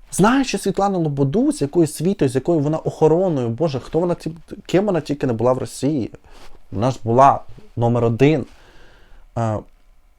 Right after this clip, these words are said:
знаючи Світлану Лободу, і вона не могла поставити умови, що там має хоча б прозвучати одна-дві українських пісні, типу, ну,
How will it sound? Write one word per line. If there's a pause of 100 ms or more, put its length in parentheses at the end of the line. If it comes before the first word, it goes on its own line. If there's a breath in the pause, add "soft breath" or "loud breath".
(300)
знаючи
Світлану
Лободу,
і
вона
не
могла
поставити
умови,
що
там
має
хоча
б
прозвучати
одна-дві
українських
пісні,
типу,
ну,